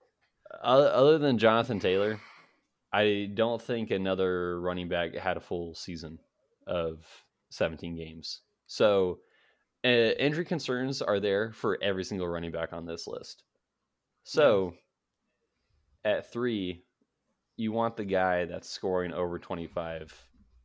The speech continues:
Speaker 1: P P R points per game. That's why he's up that high. I understand the age. And honestly, if you're not gonna be a contender, like, if you're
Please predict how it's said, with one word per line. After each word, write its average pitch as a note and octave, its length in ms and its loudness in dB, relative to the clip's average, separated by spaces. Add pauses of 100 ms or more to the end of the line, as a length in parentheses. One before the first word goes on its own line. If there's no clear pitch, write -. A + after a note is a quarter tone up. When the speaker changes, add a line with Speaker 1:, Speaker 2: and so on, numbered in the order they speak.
(160)
Speaker 1:
P F#2 160 -8
P F2+ 120 -6
R E2 120 -4
points E2 480 -14 (140)
per F2 120 -8
game. E2 320 -12 (1700)
That's C#3+ 240 6
why A#2 160 6
he's F#2+ 240 -2
up - 240 -2
that G2+ 180 2
high. G2+ 340 0
I G2+ 80 -6
understand G#2+ 380 -4
the F2+ 100 -4
age. F2+ 420 -6 (320)
And F#2 400 0
honestly, F#2+ 680 -2
if F#2 300 -8
you're F#2 580 -2 (1040)
not F#2 520 0
gonna G2+ 180 -2
be G2+ 120 -4
a G2+ 60 -6
contender, A2 640 -4 (640)
like, F#2 180 0
if F2+ 200 -4
you're F2+ 440 -2